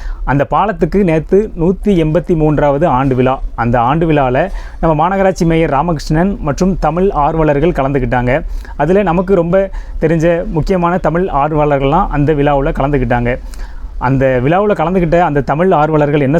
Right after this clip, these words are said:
சொல்றாங்க அப்படின்னா, அந்த பாலம் பக்கத்திலேயே இப்போ வந்து புதுசா ஒரு மேம்பாலம் கட்டியிருக்காங்க. அந்த பாலத்துக்கு சுலோச்சன முதலியார் அவங்களோட மனைவி வடிவாம்பாள் அந்த பெயரை அந்த பாலத்துக்கு சூட்டணும் அப்படின்னு ஒரு கோரிக்கையை வச்சிருக்காங்க. உண்மையிலே வந்து ஒரு நல்ல கோரிக்கை தான்.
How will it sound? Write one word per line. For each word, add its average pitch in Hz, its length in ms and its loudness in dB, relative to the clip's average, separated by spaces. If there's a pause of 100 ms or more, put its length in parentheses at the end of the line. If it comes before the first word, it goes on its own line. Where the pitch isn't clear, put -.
சொல்றாங்க 135 380 0
அப்படின்னா, 120 500 0
அந்த 131 240 0
பாலம் 175 400 0
பக்கத்திலேயே 147 680 0
இப்போ 151 240 -2
வந்து 147 320 0 (100)
புதுசா 175 300 0
ஒரு 156 180 2
மேம்பாலம் 147 400 0
கட்டியிருக்காங்க. 123 600 0 (340)
அந்த 156 340 0
பாலத்துக்கு 156 680 0 (180)
சுலோச்சன 202 420 2
முதலியார் 151 540 0
அவங்களோட 143 420 0
மனைவி 143 500 0 (360)
வடிவாம்பாள் 151 720 0 (120)
அந்த 139 320 0
பெயரை 143 460 2 (240)
அந்த 139 200 0
பாலத்துக்கு 151 460 -2
சூட்டணும் 143 500 0
அப்படின்னு 147 420 0
ஒரு 143 200 2
கோரிக்கையை 156 460 2
வச்சிருக்காங்க. 123 520 0 (100)
உண்மையிலே 151 440 2
வந்து 156 320 2
ஒரு 139 160 2
நல்ல 131 240 2
கோரிக்கை 135 320 0
தான். 120 180 0